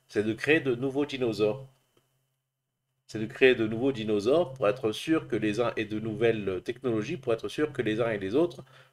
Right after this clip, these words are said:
ne regardent pas le même film. Parce que c'est pour faire, euh, euh, les mêmes ingrédients et,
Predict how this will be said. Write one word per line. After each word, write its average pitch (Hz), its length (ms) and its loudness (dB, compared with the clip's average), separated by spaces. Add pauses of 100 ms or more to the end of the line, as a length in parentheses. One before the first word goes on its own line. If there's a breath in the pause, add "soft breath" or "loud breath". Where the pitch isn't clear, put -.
(140)
ne 117 100 2
regardent 110 360 2
pas 151 140 8
le 127 140 0
même 139 260 4
film. 120 260 -10 (560)
Parce - 180 -14
que 104 60 -16
c'est 117 180 -6
pour 110 200 -8
faire, 123 300 2
euh, 90 240 0 (420 loud breath)
euh, 82 180 -6 (260)
les - 100 -4
mêmes 139 260 2
ingrédients 120 640 2 (260)
et, 104 220 -2